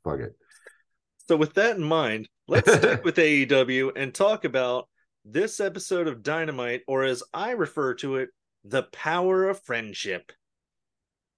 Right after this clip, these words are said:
Speaker 1: All Friends Wrestling.
Speaker 2: 'Cause I, I swear to God, I started writing out what happened. Then it clicked. Every single thing has something to do with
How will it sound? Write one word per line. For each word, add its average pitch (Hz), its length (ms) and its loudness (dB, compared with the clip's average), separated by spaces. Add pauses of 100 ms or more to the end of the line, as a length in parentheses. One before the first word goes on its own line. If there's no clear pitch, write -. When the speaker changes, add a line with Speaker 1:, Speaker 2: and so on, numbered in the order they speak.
(420)
Speaker 1:
All 82 80 2
Friends 110 300 2
Wrestling. 101 560 2 (500)
Speaker 2:
'Cause 131 320 -2 (160)
I, 120 120 -2 (440)
I 139 140 2
swear 151 500 2
to 196 80 -4
God, 180 360 2 (120)
I 143 120 2
started 180 540 2
writing 175 400 2
out 170 200 0
what 165 180 0
happened. 139 560 -6
Then 143 320 2
it 180 100 0
clicked. - 440 0 (760)
Every 196 460 0
single 175 480 0
thing 180 380 -4
has 156 200 -4
something 165 460 -6
to 160 80 -12
do 143 220 2
with 139 240 -2